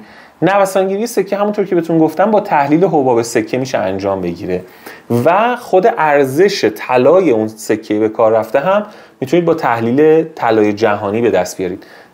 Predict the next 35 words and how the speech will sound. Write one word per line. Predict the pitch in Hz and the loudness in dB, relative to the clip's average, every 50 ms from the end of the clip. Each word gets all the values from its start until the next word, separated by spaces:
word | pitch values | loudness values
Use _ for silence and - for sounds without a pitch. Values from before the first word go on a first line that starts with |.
| _ _ | _ _
هر | - - 143 143 143 139 | -8 -4 0 0 0 2
اونس | - 131 127 127 - - | 0 0 -2 -2 -2 0
طلای | 120 113 110 113 117 | 0 2 2 2 2
جهانی | 110 107 101 104 104 107 | 0 -2 -2 -4 -6 -6
هر | 110 117 110 | -4 -2 -2
چقدر | 110 - 107 107 107 107 | -2 -2 -2 -2 -2 -4
که | - - | -4 -4
هست | 98 104 107 107 - 107 | -4 -4 -4 -4 -2 0
ضرب | 113 113 113 104 | 0 2 2 2
در | 104 101 101 | 2 2 2
قیمت | 101 101 101 104 104 104 - 104 95 90 - - - - _ _ | 2 2 0 0 -2 -4 -2 -2 -4 -4 -4 -10 -20 -20 _ _
دلار | - 117 117 120 123 143 165 | 2 4 4 4 4 4 2
می‌شه | 185 190 185 - 196 190 190 190 190 - - _ _ _ _ _ _ _ - - - 107 107 | 0 -2 -2 0 0 0 0 0 -4 -12 -20 _ _ _ _ _ _ _ -20 -18 -14 -4 0
و | 123 123 127 135 139 107 76 | 2 2 2 2 2 0 -2
نرخ | 110 107 113 117 113 - | -2 -2 -2 -2 -2 -2
دلار | 123 113 113 110 110 110 | 0 2 2 4 4 4
به | 110 107 107 | 4 2 2
ریال | 104 110 120 143 - | 2 2 2 2 0
می‌شه | 226 - - 202 | -2 -4 -2 2
و | 190 185 180 175 | 2 4 4 4
نرخ | 165 151 - - | 2 0 0 0
ریالیش | 165 151 139 127 113 101 107 120 131 - | 0 2 4 4 4 4 2 2 0 -2
به | - 101 | -2 0
دست | 95 95 92 92 - - - | 2 2 2 0 0 -4 -8
میاد | 92 87 90 - - - - - - - _ - | -10 -10 -10 -12 -14 -16 -18 -20 -20 -8 _ -2
و | 131 | 0
بعد | 127 143 143 131 127 | 2 2 2 2 2
میاید | 139 139 127 110 | 0 0 0 0
ضرب | 110 127 131 127 120 117 | 0 0 0 2 2 2
در | 113 104 101 104 101 101 - - - - _ _ _ _ - 104 | 2 2 2 0 -2 -4 -6 -12 -20 -20 _ _ _ _ -6 -2
وزن | 117 120 127 143 139 127 120 113 107 104 98 95 92 101 101 | 0 2 2 2 0 0 0 0 0 -2 -2 -4 -8 -6 -2
گرماژ | 104 110 110 107 107 107 107 107 110 120 135 131 110 107 101 95 92 90 92 - - - - - - - | 0 2 4 4 4 2 2 2 2 2 2 0 0 0 0 0 0 -2 -6 -10 -20 -20 -20 -20 -8 -4
اون | 127 127 123 113 107 101 98 95 95 95 - - - - - - - | -2 0 0 0 0 0 0 -2 -2 -4 -4 -8 -10 -14 -16 -16 -16
سکه | - - - 127 120 - - - 143 | -14 -4 -2 0 0 0 0 0 2
می‌کنید | 196 226 214 - 202 190 185 185 190 185 | 2 2 0 0 2 2 2 2 0 -2